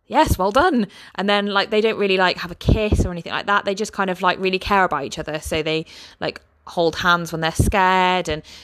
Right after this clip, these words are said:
you know, she, like, comforts him and, like, strokes his hair when he's not feeling too good, um, 'cause he basically, like, hurts himself quite early on, and it means that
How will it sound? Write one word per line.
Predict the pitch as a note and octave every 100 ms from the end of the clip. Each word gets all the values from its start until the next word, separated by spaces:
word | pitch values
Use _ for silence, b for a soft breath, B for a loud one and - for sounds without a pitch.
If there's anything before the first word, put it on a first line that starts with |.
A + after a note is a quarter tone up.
| B
you | E3+
know, | D#3+
she, | -
like, | D#3 -
comforts | - E3+ - - -
him | E3 E3 D#3+
and, | D#3
like, | D#3 D#3 -
strokes | E3 -
his | - -
hair | F3 E3 E3 D#3+
when | D#3 D3+
he's | D#3+ D#3+
not | -
feeling | F#3 F3+
too | F3 E3
good, | F3 E3 E3+ E3+ D#3+
um, | D3+ D#3 D#3
'cause | - - - -
he | E3
basically, | D#3+ - E3 D#3 -
like, | D#3+ -
hurts | E3+ -
himself | - - D3+ -
quite | D#3 C#3+
early | D#3 D3+
on, | D3+ D3+ D3+
and | - E3
it | E3
means | D#3+ D#3 -
that | D3+ D3+